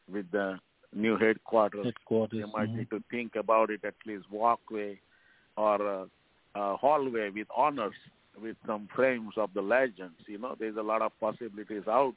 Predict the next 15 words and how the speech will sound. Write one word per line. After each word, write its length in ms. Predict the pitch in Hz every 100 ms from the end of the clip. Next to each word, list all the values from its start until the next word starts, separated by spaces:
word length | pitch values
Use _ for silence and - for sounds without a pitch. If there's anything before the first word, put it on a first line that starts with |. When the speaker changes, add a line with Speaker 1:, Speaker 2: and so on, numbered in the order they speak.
| _
Speaker 1:
there. 200 | 90 82 - _ _ _ _ _ _ _ _ _
And 280 | 117 117 120
the 120 | 120
last 260 | 120 131 120 _
point 280 | 135 127 -
was, 260 | 123 123 120
I 120 | 120 _
think, 220 | 131 123 - _ _ - - - _ 113
uh, 260 | 117 113
Leon 420 | 110 123 139 131
was 240 | 123 120 113
asking, 440 | 120 113 - 117 113
is 100 | 107
the 60 | 117
India? 460 | 143 143 104 85